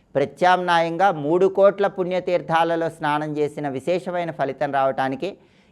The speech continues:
ఏ కృష్ణ శ్లోకాన్ని పఠించాలో ఇంకొకసారి చూద్దామా మరి? "వందే నవఘనశ్యామం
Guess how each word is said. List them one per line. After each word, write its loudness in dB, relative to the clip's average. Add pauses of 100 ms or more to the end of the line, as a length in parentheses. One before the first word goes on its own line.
ఏ 4
కృష్ణ -4
శ్లోకాన్ని 0
పఠించాలో -2
ఇంకొకసారి -2
చూద్దామా -4
మరి? -6 (420)
"వందే 2 (180)
నవఘనశ్యామం 0